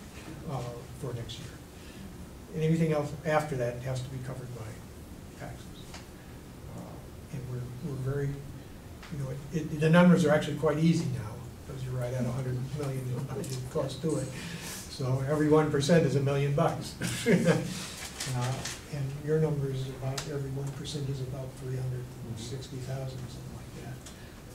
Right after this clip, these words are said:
Uh, so, um, you know, we can cover the first one percent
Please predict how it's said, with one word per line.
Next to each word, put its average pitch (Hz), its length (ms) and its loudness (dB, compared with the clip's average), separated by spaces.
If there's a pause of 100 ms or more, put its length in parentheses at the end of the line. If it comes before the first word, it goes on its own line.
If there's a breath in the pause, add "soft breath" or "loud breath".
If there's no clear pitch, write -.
(180)
Uh, - 400 -10 (800)
so, - 200 -6 (260)
um, 123 320 -8 (1400)
you 147 80 0
know, 131 120 -2
we 131 140 -4
can 147 140 -4
cover 151 180 2
the 147 80 -2
first 151 260 2
one 143 180 -2
percent 170 340 -4